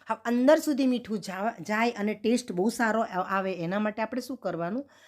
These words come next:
કે આગળથી આપણે સહેજ આમ દબાવી અને સહેજ ફોડવાની છે, વધારે આખી તોડી નથી લેવાની. આવી રીતના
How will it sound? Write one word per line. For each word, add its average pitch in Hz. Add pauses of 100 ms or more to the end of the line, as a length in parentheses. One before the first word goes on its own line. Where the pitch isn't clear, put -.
(180)
કે -
આગળથી 220
આપણે 294 (320)
સહેજ 277
આમ 285
દબાવી 214
અને 330
સહેજ 285
ફોડવાની 170
છે, 123 (340)
વધારે 233
આખી 254
તોડી 233
નથી 220
લેવાની. 147
આવી 175
રીતના 139